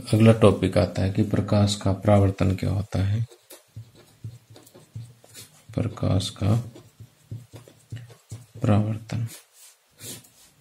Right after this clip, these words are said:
वैसे तो प्रकाश के परावर्तन के बारे में हम छोटी कक्षाओं में अध्ययन कर चुके हैं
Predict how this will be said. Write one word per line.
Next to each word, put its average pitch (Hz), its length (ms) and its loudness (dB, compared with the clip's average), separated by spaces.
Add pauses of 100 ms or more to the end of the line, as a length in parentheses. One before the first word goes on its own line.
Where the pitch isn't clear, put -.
(880)
वैसे 120 260 6
तो 127 140 0
प्रकाश 110 360 2
के 117 100 0
परावर्तन 98 540 4
के 101 140 6
बारे 92 300 2
में 98 80 4
हम 95 140 2
छोटी 95 320 -2
कक्षाओं 98 400 0
में 95 140 2
अध्ययन 95 260 2
कर 92 160 -2
चुके 101 320 -4
हैं 101 260 0